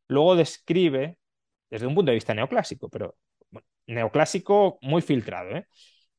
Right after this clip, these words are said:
Eh, describe el surgimiento de, de un sistema monetario moderno y de un sistema crediticio moderno, em, ligándolo además con, con muchas de las ideas que hemos expuesto aquí. Y ya un sexto, y ya esto casi por marca de la casa y que lo has mencionado antes,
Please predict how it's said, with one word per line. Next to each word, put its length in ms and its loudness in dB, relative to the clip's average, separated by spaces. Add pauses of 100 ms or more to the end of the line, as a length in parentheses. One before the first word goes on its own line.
(100)
Eh, 260 -2
describe 360 0
el 60 2
surgimiento 840 -2
de, 500 0
de 80 -8
un 60 -8
sistema 260 -4
monetario 380 0
moderno 320 0
y 40 -4
de 60 -6
un 80 -12
sistema 320 -8
crediticio 420 -4
moderno, 520 0 (420)
em, 680 0
ligándolo 500 4
además 600 0 (100)
con, 440 -8 (140)
con 260 -14
muchas 300 -6
de 80 4
las 160 0
ideas 240 -2
que 60 -10
hemos 160 -12
expuesto 280 -14
aquí. 280 -12
Y 140 -6
ya 260 2 (120)
un 140 -6
sexto, 540 0
y 400 -4
ya 140 -2
esto 320 -6
casi 220 -8
por 160 -8
marca 260 -6
de 100 -2
la 80 -4
casa 260 -2
y 60 -8
que 80 -12
lo 100 -8
has 60 -10
mencionado 400 -6
antes, 280 -2